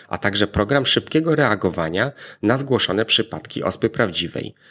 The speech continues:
Oferowano nawet nagrody osobom, które były w stanie zgłosić przypadki ospy prawdziwej. W ciągu dziesięciu lat liczba przypadków na całym świecie spadła z milionów praktycznie do zera.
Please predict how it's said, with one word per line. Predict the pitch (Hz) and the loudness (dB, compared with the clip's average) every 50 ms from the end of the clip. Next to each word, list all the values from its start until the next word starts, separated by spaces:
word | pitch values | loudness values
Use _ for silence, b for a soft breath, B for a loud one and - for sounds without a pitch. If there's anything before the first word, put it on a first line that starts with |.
| b b | b b
Oferowano | - - - 101 98 92 101 107 120 135 131 | -6 -2 0 0 0 2 2 2 2 2 2
nawet | 120 113 107 131 123 - - | 2 2 2 0 -2 0 0
nagrody | 170 180 117 170 196 180 - 85 92 - | 0 2 4 4 2 2 2 2 -2 0
osobom, | - 101 - - 73 73 - 113 135 | 2 0 2 2 0 -2 -2 -4 -4
które | 139 - - 127 110 101 | -4 -4 -2 2 2 2
były | 92 101 107 104 | 4 4 2 2
w | 101 | 2
stanie | - - 123 110 104 95 | 2 0 2 2 2 2
zgłosić | 87 90 82 92 82 85 - - - - - | 0 -2 -2 0 0 0 0 -4 -6 -6 -2
przypadki | - - - - - 90 - - - 147 | 0 0 0 0 -2 -2 -2 -2 -6 -4
ospy | - - - - - 123 | -2 -2 -4 -2 -4 -4
prawdziwej. | - - 117 104 85 - 85 85 - 87 92 98 - B B B B B B B | -2 0 -2 0 0 -4 -8 -8 -8 -8 -8 -8 -10 B B B B B B B
W | - | 0
ciągu | - 98 90 87 98 | 2 2 2 2 0
dziesięciu | 85 98 - - 160 185 - - 180 | -2 0 0 2 0 0 2 2 2
lat | 117 78 80 - - - b b b b | 2 2 0 -2 -4 -10 b b b b
liczba | - 107 107 107 104 | -4 -4 0 -2 -2
przypadków | - - - 117 - 139 151 - - 151 - - | 0 0 -2 0 0 -2 -2 -2 -4 -8 -2 0
na | 110 98 | 2 2
całym | - - 113 101 92 90 | 2 4 2 2 2 2
świecie | - - - 101 98 - 156 143 | 0 0 0 -2 0 0 2 2
spadła | - - - - - 139 156 160 147 123 | 2 0 -2 -2 -2 0 0 2 2 2
z | 113 110 | 2 2
milionów | 101 95 92 92 110 135 170 190 196 - - B B B B | 2 0 2 2 2 2 2 -2 -4 -6 -10 B B B B
praktycznie | - 180 180 180 - - - - - - 117 110 | 0 0 0 0 -2 -4 -2 -2 0 2 2 2
do | 101 104 87 | 2 2 0
zera. | - - 78 82 82 80 - | 0 -2 -6 -8 -12 -14 -14